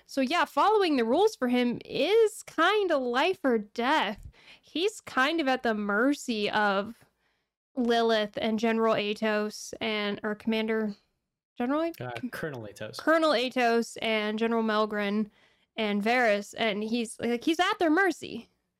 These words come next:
Speaker 1: I understand why the way he is. He sucks in the first book, but it makes sense when you find out why.
Speaker 2: Mm-hmm.
Speaker 1: And then, like, the fact that you know why in the second book, you're like, "I, I get it." And then he still follows Violet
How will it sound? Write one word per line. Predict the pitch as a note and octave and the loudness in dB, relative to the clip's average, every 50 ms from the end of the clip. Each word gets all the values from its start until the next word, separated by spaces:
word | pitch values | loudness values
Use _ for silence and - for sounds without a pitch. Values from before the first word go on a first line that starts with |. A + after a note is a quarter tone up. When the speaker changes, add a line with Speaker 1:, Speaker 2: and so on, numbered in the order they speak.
| _ _ _ _ _ - | _ _ _ _ _ -2
Speaker 1:
I | C4 C#4 C#4+ | 0 2 4
understand | C#4+ D4+ D4+ D#4 D4 C4 - - - - B3+ B3+ B3+ B3+ B3 A#3+ | 4 4 4 4 4 2 -2 -8 -4 -2 0 0 2 2 2 4
why | A#3+ A#3 | 4 4
the | A3 A3+ | 4 4
way | A3+ A3 A3 | 2 4 2
he | G#3+ | 2
is. | F#3 G3+ - | 0 -2 -4
He | - C4 | -4 -6
sucks | - - - A#4 B4 A4+ A4+ - C4 | -4 -2 2 2 2 2 2 2 0
in | A#3+ | 0
the | A3+ G#3+ | 0 0
first | A3 A3+ G#3+ G#3+ - - - | 0 -2 -2 -2 -4 -6 -6
book, | B3+ A3+ A3+ - - | -6 -6 -6 -4 -2
but | C#4+ C#4 D#4 | 0 0 0
it | - - | 0 -2
makes | C4 B3+ B3 B3+ B3+ C#4+ E4 - - - | -2 0 0 2 0 0 0 -2 -8 -12
sense | - - A#3 A3+ A#3 A#3 - - - | -4 -2 0 2 2 0 -2 -2 -2
when | A#3+ A3+ G#3+ | -2 0 0
you | G#3+ | 0
find | - A3 G3+ G#3 G#3+ | -2 -2 -2 -2 0
out | G#3 F#3+ - - - | -2 -2 -4 -6 -8
why. | - D#3 D3+ C3 - - - - B3 A3 _ _ _ _ _ _ _ _ _ - C3 | -4 -2 -2 -2 -2 -4 -8 -12 -14 -14 _ _ _ _ _ _ _ _ _ -10 -8
Speaker 2:
Mm-hmm. | B2 A#2+ A#2+ G#3+ - | -6 -6 -6 -6 -2
Speaker 1:
And | B3 C4 | 0 0
then, | B3+ A#3 - | 0 -2 -4
like, | - - - - - | -4 -6 -6 -6 -6
the | - B3 | -8 -2
fact | - A#3 A3+ A#3 - | 0 0 0 0 -2
that | B3 A3+ | -4 -2
you | A3+ A3+ | 0 2
know | A3+ A3 A3 B3 | 2 4 4 4
why | C#4 C4 A#3 G#3+ G#3 | 4 4 4 4 2
in | G#3 G#3 | 2 0
the | G#3+ | -2
second | A3 - A#3 A3 A3 G#3+ G#3+ | -2 -2 -2 -2 -2 -2 0
book, | A#3 A3+ A3 A3 - | 0 0 0 0 0
you're | A3 | 0
like, | A3 A3 A3 A3 - _ _ _ - | 0 0 0 -2 -6 _ _ _ -8
"I, | - A#3+ A3+ - _ - - | -8 -8 -8 -8 _ -6 -4
I | A#3 | -4
get | A3+ A3+ G3+ F3+ G3 E3+ | -2 -2 -2 -2 0 -2
it." | D3+ C#3 - - | -2 -2 -4 -4
And | - B3 A#3+ A#3 | -2 0 0 0
then | A3+ A3+ | 0 0
he | A3 B3+ | 0 -2
still | - - - C#4+ B3 A#3+ A3+ _ - | -2 0 0 0 0 0 -4 _ 0
follows | A#3+ A3 A3+ A3+ A3+ A3 A3+ A3 | 2 2 4 4 4 2 0 0
Violet | G#3+ G#3+ G#3 G#3 G3+ G#3 G3 - | 0 0 0 2 2 0 -2 -2